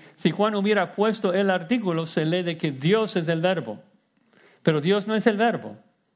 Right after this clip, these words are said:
Eso no es cierto. El verbo es Dios.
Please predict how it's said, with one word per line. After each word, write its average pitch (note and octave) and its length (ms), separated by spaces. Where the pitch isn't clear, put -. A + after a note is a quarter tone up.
Eso G3+ 240
no G3+ 80
es G3+ 80
cierto. G#3+ 500
El D#3 160
verbo A#3+ 320
es F3+ 120
Dios. F3 800